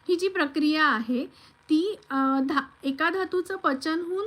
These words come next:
पुढचा धातू तयार होतो. अ, ह्यालाच धात्वाग्नी,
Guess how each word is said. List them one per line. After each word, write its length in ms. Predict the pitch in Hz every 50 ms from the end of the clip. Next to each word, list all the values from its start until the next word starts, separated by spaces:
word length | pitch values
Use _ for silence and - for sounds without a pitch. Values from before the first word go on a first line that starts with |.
| 453 -
पुढचा 320 | 392 339 269 262 277 277
धातू 320 | 302 339 330 277 269 294 302 277
तयार 280 | 277 254 233 214 226 269
होतो. 380 | 254 208 - - 269 403 - - - - - - - - - - - _ -
अ, 40 | 247
ह्यालाच 480 | 262 269 320 302 294 311 392 403 370 330
धात्वाग्नी, 920 | 370 277 254 269 - 262 285 294 302 302 330 330 339 349 359 381 403 370